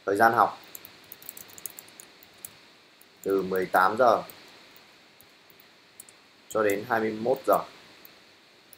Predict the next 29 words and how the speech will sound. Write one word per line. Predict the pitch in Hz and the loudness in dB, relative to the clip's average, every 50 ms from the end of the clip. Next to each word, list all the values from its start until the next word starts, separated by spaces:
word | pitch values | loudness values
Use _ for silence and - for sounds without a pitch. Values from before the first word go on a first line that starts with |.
| _ _ _ - - _ - _ _ _ _ - - _ _ | _ _ _ -20 -20 _ -20 _ _ _ _ -20 -20 _ _
các | 117 117 | -4 0
ngày. | 123 110 98 - - - - - - - - - - - _ _ _ _ _ _ _ | 0 0 0 0 -10 -20 -20 -20 -20 -20 -20 -20 -20 -20 _ _ _ _ _ _ _
Mình | 98 98 107 | -8 -4 -2
lưu | 113 117 | -2 -2
xuống, | 110 - 104 98 98 98 - - - - - - - | -2 -2 -2 -2 -2 -2 -6 -16 -20 -20 -20 -12 -10
mình | 98 95 | -6 -4
sẽ | - | 0
đánh | - 117 - 113 127 | 2 2 2 2 -2
nó | 127 131 131 | -2 -2 -2
cái | 127 120 | -2 -2
nhãn. | 120 127 - 117 - - - - - - - - - - - - - - - _ _ _ _ | -2 0 0 0 0 -2 -8 -18 -20 -20 -20 -20 -20 -20 -20 -20 -20 -20 -20 _ _ _ _
Đây | 113 117 113 | -2 -2 -2
là | 110 | -2
những | 117 | -4
cái | 131 139 | -6 -4
nhãn | 135 127 123 143 | 0 0 0 0
mà | 147 120 - - - | 0 -4 -4 -4 -10
liên | 107 113 127 127 120 | -6 -6 -6 -4 2
quan | 123 120 117 113 | 4 4 4 4
đến | 107 104 | 2 -2
cái | 110 127 - - | -2 -4 -4 -2
thông | 131 123 | -2 4
báo, | 117 110 104 117 123 | 6 6 6 6 2
mình | 123 110 101 | -2 -8 -8
sẽ | - - - | -8 -6 -2
có | 104 101 107 | 0 0 0
cái | 120 123 | 0 -2
nhãn | 123 131 131 - - - | -4 -2 -4 -4 -4 -4
màu | 127 117 107 104 101 101 98 95 | -2 0 2 2 2 2 0 -2